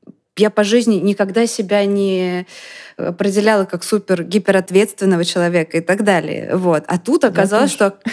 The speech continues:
Speaker 1: относительно других <laughs> людей
Speaker 2: Да, да, да, да.
Speaker 1: <laughs> я все-таки более ответственна.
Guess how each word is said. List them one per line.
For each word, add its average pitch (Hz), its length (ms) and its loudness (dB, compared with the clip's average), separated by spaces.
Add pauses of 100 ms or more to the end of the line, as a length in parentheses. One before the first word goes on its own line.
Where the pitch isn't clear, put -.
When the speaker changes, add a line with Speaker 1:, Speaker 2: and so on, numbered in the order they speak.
(180)
Speaker 1:
относительно 226 840 4
других 208 640 0
<laughs> - 80 -10
людей 262 480 4
Speaker 2:
Да, 196 140 4
да, 220 140 4
да, 208 180 4
да. 202 140 2
Speaker 1:
<laughs> 220 300 0
я 339 200 4
все-таки 330 640 0
более 247 340 0
ответственна. 220 420 -4